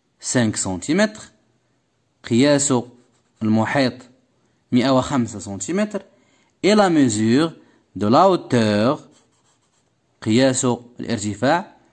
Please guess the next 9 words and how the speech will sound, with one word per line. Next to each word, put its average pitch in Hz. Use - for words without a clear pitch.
ثلاثون 131
فاصلة 147
خمسة 175
سنتيمتر. 104
إذن 202
عندنا 170
المثلث 131
متساوي 143
الأضلاع، 98